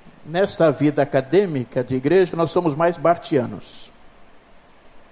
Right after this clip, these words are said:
Se na vida devocional somos puritanos,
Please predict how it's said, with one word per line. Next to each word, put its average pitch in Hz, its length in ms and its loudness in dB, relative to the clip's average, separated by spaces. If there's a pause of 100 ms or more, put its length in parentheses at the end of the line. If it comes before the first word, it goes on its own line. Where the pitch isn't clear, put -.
(1600)
Se - 240 -6
na 170 120 0
vida 170 380 2
devocional 156 680 0
somos 160 680 -4 (680)
puritanos, 196 920 0